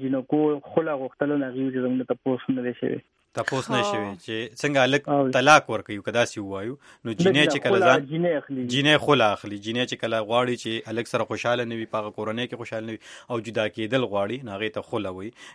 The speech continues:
Speaker 2: یا
Speaker 3: ډېر
Speaker 2: بیا
Speaker 3: ښه معلومات دې
Speaker 2: ډېر.
Speaker 3: موږ له راکړل.
Speaker 2: مهم.
Speaker 3: آه، دې وی چې زه وکیل یم او چې تقریباً سوره کیسونه ما د خلا، آه، آه، غستې دي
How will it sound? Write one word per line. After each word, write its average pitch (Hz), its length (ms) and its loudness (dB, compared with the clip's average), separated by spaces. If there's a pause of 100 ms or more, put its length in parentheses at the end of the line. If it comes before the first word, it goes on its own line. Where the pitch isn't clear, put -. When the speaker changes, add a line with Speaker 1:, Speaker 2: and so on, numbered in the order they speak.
(140)
Speaker 2:
یا 107 100 6
Speaker 3:
ډېر 269 220 10
Speaker 2:
بیا 233 80 0
Speaker 3:
ښه 285 160 4
معلومات 214 380 4
دې 226 120 0
Speaker 2:
ډېر. 208 100 6
Speaker 3:
موږ 208 140 2
له 202 140 8
راکړل. 285 300 2 (260)
Speaker 2:
مهم. 151 240 -8 (160)
Speaker 3:
آه، 208 340 6
دې 226 140 -2
وی 233 180 0
چې 214 140 0 (720)
زه 220 160 6
وکیل 269 380 4
یم 233 180 4
او 214 80 6
چې 208 420 2
تقریباً 220 480 0 (120)
سوره 214 260 0
کیسونه 233 420 4 (140)
ما 214 160 6
د 196 240 -2
خلا، 226 320 6
آه، 185 100 -6 (380)
آه، 196 540 -4
غستې 220 360 -4
دي 208 100 -4